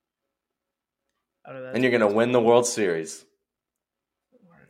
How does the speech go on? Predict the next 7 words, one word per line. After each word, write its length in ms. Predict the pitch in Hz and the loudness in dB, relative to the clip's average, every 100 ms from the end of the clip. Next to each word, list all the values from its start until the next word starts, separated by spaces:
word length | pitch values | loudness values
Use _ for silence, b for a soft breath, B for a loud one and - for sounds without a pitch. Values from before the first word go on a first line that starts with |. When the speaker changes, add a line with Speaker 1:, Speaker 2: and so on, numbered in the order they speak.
| - | -8
Speaker 2:
You're 120 | 104 | -4
gonna 160 | 101 90 | -2 -2
win 580 | 87 107 120 127 135 - | -2 -2 0 -2 -6 -10
the 120 | 82 | -12
World 880 | 80 80 87 101 113 117 113 117 - _ | -12 -10 -4 -2 0 -2 -4 -6 -14 _
Series. 800 | - - 98 80 76 73 - _ _ | -14 -8 -6 -6 -8 -16 -20 _ _
Speaker 1:
That's, 400 | 147 139 - - | -20 -18 -20 -20